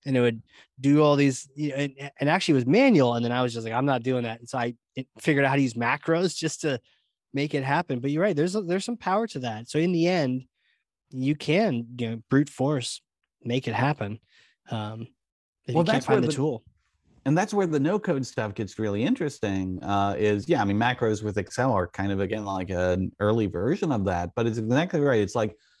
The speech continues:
Speaker 2: I want both. I want the flexibility to craft something that's very unique to a particular process or something that's specific to my company. It's not a generic enough use case that there's an off-the-shelf solution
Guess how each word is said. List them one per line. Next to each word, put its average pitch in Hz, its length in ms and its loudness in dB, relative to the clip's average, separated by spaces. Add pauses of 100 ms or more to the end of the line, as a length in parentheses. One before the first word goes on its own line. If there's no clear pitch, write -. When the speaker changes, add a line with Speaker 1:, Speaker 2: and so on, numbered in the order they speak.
(500)
Speaker 2:
I 139 60 2
want 156 280 4
both. 117 400 -2 (440)
I 123 40 4
want 135 280 2
the 135 120 2
flexibility 160 1400 2
to - 240 -4
craft 139 560 -4
something 110 420 -2
that's 101 200 -4
very 131 420 4
unique 131 480 4
to 123 80 0
a 104 60 2
particular 120 500 0
process 107 640 -2
or 101 80 -2
something 127 300 0
that's 123 220 2
specific 107 500 -2
to 101 80 -4
my 101 180 0
company. 90 300 -6
It's 87 180 -6
not 113 240 2
a 117 60 2
generic 107 500 -4
enough 98 260 -2
use 104 200 -4
case 95 400 -2
that 98 160 -6
there's 92 180 -4
an 95 80 -2
off-the-shelf 95 600 -4
solution 98 500 -4